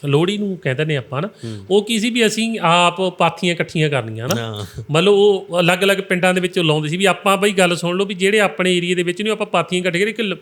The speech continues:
Speaker 1: ਮੰਨ ਲਓ ਜਿੰਨੀ ਲੋਹੜੀ ਸੀ ਉੱਚੀ ਬਾਲਦੇ ਹੁੰਦੇ ਸੀਗੇ ਨਾ।
Speaker 2: ਹੂੰ।
Speaker 1: ਉਹ ਹਰੇਕ ਘਰਾਂ 'ਚ ਜਾਣਾ, ਮੰਨ ਲਓ ਉਹ, ਉਹ ਇੱਕ ਜਿਵੇਂ ਕਹਿੰਦੀ ਗੱਲ ਇੱਕ ਸਮਾਂ ਸੀ ਬਾਈ ਜੀ।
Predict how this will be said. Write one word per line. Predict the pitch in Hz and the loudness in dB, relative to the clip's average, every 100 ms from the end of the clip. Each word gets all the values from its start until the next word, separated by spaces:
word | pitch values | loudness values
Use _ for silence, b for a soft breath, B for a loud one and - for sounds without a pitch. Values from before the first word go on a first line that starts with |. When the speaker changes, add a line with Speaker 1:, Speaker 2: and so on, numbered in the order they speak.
| - B B - | -14 B B -2
Speaker 1:
ਮੰਨ | 175 | 0
ਲਓ | |
ਜਿੰਨੀ | 180 170 185 196 | 2 0 0 2
ਲੋਹੜੀ | 185 233 | 2 2
ਸੀ | 226 | 2
ਉੱਚੀ | 247 - - 202 | 2 0 0 4
ਬਾਲਦੇ | 180 151 131 | 4 4 2
ਹੁੰਦੇ | 123 117 | 0 -4
ਸੀਗੇ | 110 147 | -6 -6
ਨਾ। | 196 | -6
Speaker 2:
ਹੂੰ। | 123 117 107 139 | -6 -8 -6 2
Speaker 1:
ਉਹ | 160 | 6
ਹਰੇਕ | 185 233 233 | 6 6 4
ਘਰਾਂ | 208 | 2
'ਚ | 185 | 2
ਜਾਣਾ, | 165 151 160 165 - B B | 0 2 2 0 -4 B B
ਮੰਨ | 143 156 | 0 0
ਲਓ | 190 | 0
ਉਹ, | - 196 214 262 262 | -4 -2 0 0 2
ਉਹ | 269 | 0
ਇੱਕ | 262 - 262 254 | 0 0 0 2
ਜਿਵੇਂ | 226 233 233 | 0 0 0
ਕਹਿੰਦੀ | 254 269 | 0 0
ਗੱਲ | 247 247 | 0 0
ਇੱਕ | 226 | -2
ਸਮਾਂ | - 160 190 185 | 0 2 4 2
ਸੀ | 151 123 | 0 -4
ਬਾਈ | 123 | -4
ਜੀ। | 135 | -6